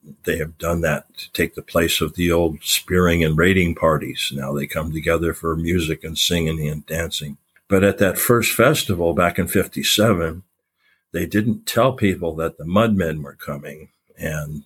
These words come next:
the Mudmen in, came into town two and three hundred strong in full regalia with their big masks on and caused mass panic.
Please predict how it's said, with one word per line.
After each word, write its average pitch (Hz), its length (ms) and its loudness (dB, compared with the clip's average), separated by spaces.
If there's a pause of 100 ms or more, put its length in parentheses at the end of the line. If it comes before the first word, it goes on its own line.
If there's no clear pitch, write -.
the 78 80 -6
Mudmen 90 720 2
in, 82 480 -6
came 98 280 2
into 87 220 2
town 87 520 0
two 101 240 2
and 90 100 2
three 87 220 0
hundred 82 380 0
strong 90 500 2
in 80 100 -2
full 92 280 2
regalia 85 580 2
with 80 220 -4
their 80 140 -4
big 78 300 -6
masks 85 540 -2
on 78 320 -2 (400)
and 82 520 0
caused 98 480 0 (200)
mass 92 300 -2
panic. 87 480 0